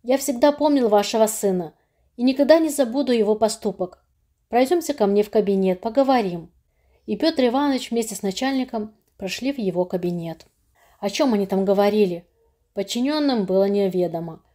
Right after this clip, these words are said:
Только все немного были в шоке. Думали, простой чудик, а оказался отец героя.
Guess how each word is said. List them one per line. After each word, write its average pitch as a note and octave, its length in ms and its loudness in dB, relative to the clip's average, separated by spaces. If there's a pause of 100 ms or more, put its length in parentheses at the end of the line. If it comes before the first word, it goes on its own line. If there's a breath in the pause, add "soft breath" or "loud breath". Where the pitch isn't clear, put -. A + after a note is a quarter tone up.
(180)
Только C#4+ 280 -2
все D4+ 220 -2
немного G#3+ 420 2
были F#3+ 280 2
в G3 60 -10
шоке. F3 460 -6 (760)
Думали, B3+ 300 0
простой C4 440 2
чудик, C#4+ 520 -4 (280)
а F#3+ 80 -8
оказался A#3 580 2
отец G#3 320 0
героя. F3+ 640 0